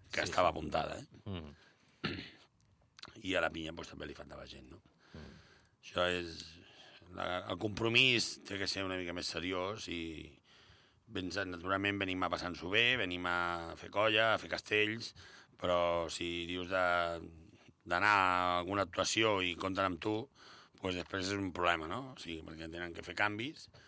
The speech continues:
Speaker 2: Mhm.
Speaker 1: i a vegades
Speaker 2: Ja veus, allà l'Utrilla amb la
Speaker 1: ja és
Speaker 2: llista i amb el,
Speaker 1: complicat.
Speaker 2: i amb el tipe.
Speaker 1: Amb colles petites ja és complicat.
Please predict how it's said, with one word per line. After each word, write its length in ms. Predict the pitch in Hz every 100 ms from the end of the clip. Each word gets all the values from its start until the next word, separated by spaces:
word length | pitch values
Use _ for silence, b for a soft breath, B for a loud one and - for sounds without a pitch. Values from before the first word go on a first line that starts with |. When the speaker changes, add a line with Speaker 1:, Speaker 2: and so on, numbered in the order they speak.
| B B B
Speaker 2:
Mhm. 300 | 82 76 73 73
Speaker 1:
i 400 | 87 82 82 82
a 60 | 82
vegades 360 | 80 82 82
Speaker 2:
Ja 120 | 82
veus, 200 | 78 73
allà 180 | 80 80
l'Utrilla 560 | 80 76 82 87 90 92
amb 120 | 90 85
la 160 | 85
Speaker 1:
ja 240 | 80 92 127
és 40 |
Speaker 2:
llista 80 | 117
i 60 | 95
amb 120 | 90
el, 40 |
Speaker 1:
complicat. 260 | 123 117 135
Speaker 2:
i 40 |
amb 80 | 123
el 120 | 90 -
tipe. 300 | 110 131 127
Speaker 1:
Amb 340 | 98 98 95
colles 260 | 110 113 104
petites 440 | - 110 117 101
ja 100 | 95
és 60 | 98
complicat. 580 | - 101 95 95 107